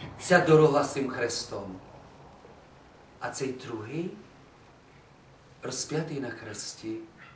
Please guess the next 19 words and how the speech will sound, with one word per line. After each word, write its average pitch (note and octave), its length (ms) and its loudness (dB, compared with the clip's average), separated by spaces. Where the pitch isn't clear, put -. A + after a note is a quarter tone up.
«Пом'яни C#3 640 -2
мене, G#2 420 -8
Господи, G2 600 -12
коли B2 160 -6
прийдеш B2+ 720 -10
у E2+ 60 -10
царство - 500 -10
своє. - 280 -16
Пом'яни D#3 480 0
мене, A2 260 -4
Господи». F#2+ 400 -14
А - 80 -8
він B2 180 -8
йому B2 160 -8
сказав: - 360 -12
«Сьогодні D3 920 -4
будеш A#2+ 460 -10
зі A2 260 -4
мною A2 560 -6